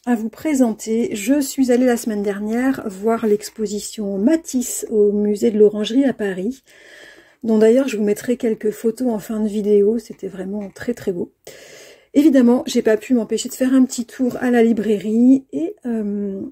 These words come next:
j'ai craqué pour ce roman, La Délector de François Valéjot.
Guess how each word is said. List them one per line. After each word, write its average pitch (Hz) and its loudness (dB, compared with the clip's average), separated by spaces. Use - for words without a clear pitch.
j'ai 302 2
craqué 240 -4
pour 226 -10
ce 262 -4
roman, 240 0
La 208 2
Délector 240 -2
de 254 2
François 254 0
Valéjot. 208 -2